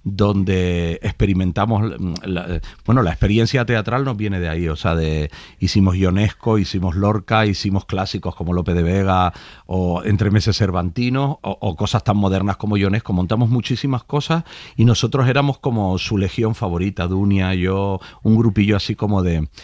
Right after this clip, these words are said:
los maricas del instituto, los más complicados, los más artísticos, los que estábamos viviendo los ochenta, desde los catorce, quince años ya éramos como,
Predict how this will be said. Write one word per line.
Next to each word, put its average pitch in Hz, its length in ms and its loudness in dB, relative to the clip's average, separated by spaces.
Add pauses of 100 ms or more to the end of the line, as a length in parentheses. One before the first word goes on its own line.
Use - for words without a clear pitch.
(260)
los 104 200 4
maricas 120 340 0
del 98 120 0
instituto, 101 480 -4
los 90 140 -2
más 104 140 -4
complicados, 104 640 -2
los 90 180 -4
más 98 540 -2 (460)
artísticos, 101 840 -2
los 90 200 2
que - 120 0
estábamos 107 400 4
viviendo 113 340 2
los 104 120 2
ochenta, 107 540 0 (400)
desde 107 360 2
los 107 120 2
catorce, 113 460 0
quince 113 340 -2
años 123 320 2
ya 107 220 0
éramos 117 320 -2
como, 95 600 -4